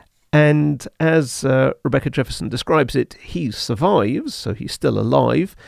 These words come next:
but he apparently ends up being cursed in other ways, because he then gets duped by a confidence trickster during his travels through, uh, Egypt. He is robbed of his luggage and his travel funds. So his journey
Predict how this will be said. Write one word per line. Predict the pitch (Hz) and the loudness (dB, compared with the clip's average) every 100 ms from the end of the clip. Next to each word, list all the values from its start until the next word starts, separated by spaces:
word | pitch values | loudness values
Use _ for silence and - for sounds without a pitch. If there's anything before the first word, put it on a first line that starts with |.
| - - | -10 -4
but | 202 | -2
he | 277 330 | -2 -4
apparently | - - 226 185 165 165 | -4 0 2 2 0 2
ends | 151 143 | 2 0
up | 156 | 0
being | 147 139 131 | 0 0 0
cursed | 139 113 - - | 0 0 0 -4
in | - 139 143 - | -2 -2 -4 -2
other | 190 135 | 2 4
ways, | 113 110 147 - | 4 2 -2 -8
because | - - - 143 - - - - | -10 -6 -2 0 0 -4 -16 -20
he | - 135 | -4 2
then | 160 | 2
gets | 151 - - | 2 -2 -4
duped | 135 101 156 - - 120 | -6 -2 0 -2 -6 0
by | 127 120 | 2 2
a | 117 123 | 2 0
confidence | - 185 175 - - 120 - | 0 -2 -2 -2 -2 -2 -4
trickster | - - - - - - 95 - - - - | -6 -4 -4 -6 -8 -6 -6 -8 -20 -20 -8
during | - 135 123 | 0 2 2
his | 117 123 139 | 0 -2 -6
travels | - - 151 123 117 - | -6 -2 0 -2 -4 -6
through, | - 139 131 120 120 113 | -2 2 4 2 0 2
uh, | 110 101 | 2 2
Egypt. | 135 113 - - - - - _ | 2 2 2 -2 -6 -18 -20 _
He | - 123 | 0 2
is | 110 | 4
robbed | 120 156 127 143 | 4 0 2 0
of | 98 | 2
his | 120 113 | 0 2
luggage | 120 113 151 147 - - | 0 2 0 -2 -10 -2
and | 131 127 107 | 0 2 2
his | 131 - | 0 -2
travel | - 117 117 120 | -2 -2 -2 -6
funds. | - 208 - - 151 - - - - - - | -2 0 -2 -6 -10 -14 -16 -20 -20 -20 -20
So | - - 135 127 123 | -12 -6 0 2 2
his | 113 120 107 | 2 0 -2
journey | - - 156 180 147 98 | -6 0 2 2 0 -4